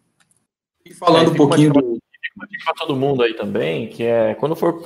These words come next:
Speaker 2: adquirir licença, mesmo que você não tá indo ainda pra, pra nuvem, né, se for adquirir uma licença, é, contrata, já, já, já, já negocia a mobility, né, cara? Porque você fica, você fica, não fica preso, né?
Speaker 1: Sim,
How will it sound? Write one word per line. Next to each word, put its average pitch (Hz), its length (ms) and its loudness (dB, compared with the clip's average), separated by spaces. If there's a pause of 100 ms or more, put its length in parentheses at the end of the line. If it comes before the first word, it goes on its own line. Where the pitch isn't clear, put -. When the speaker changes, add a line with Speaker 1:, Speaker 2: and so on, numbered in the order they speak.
Speaker 2:
adquirir - 340 -2
licença, 117 400 -2
mesmo 147 200 2
que 226 80 0
você 208 100 -2
não 170 100 0
tá 131 140 4
indo 123 200 4
ainda 113 160 4
pra, 101 320 -2
pra 107 200 -4
nuvem, 117 460 -2
né, 120 120 -6
se 160 140 -6
for - 140 -2
adquirir 160 300 -2
uma 127 100 -2
licença, 117 680 -6 (680)
é, 113 580 4
contrata, 147 640 0
já, - 180 -6
já, 117 300 -4
já, 113 580 0 (460)
já 127 120 2
negocia 160 360 2
a - 20 2
mobility, 131 520 -4
né, 120 100 -6
cara? 113 160 -8
Porque - 160 -6
você - 100 -8
fica, - 200 -2
você - 260 -6
fica, 156 760 4
não 127 140 -6
fica 175 160 -4
preso, 147 380 -4
né? 110 140 -12 (1160)
Speaker 1:
Sim, 104 560 0